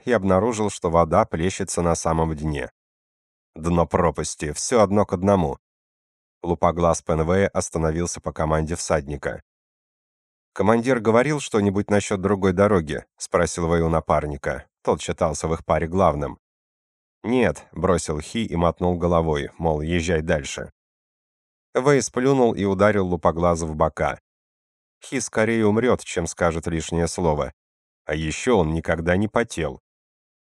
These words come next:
За всё время знакомства с Вэем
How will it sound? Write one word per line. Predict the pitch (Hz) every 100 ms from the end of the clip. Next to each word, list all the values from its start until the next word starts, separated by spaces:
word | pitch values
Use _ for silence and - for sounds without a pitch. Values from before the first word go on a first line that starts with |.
| _ _ -
За | 85 110
всё | - 113
время | 95 98 90
знакомства | 85 92 - 90 85 87
с | 85 -
Вэем | 120 110 78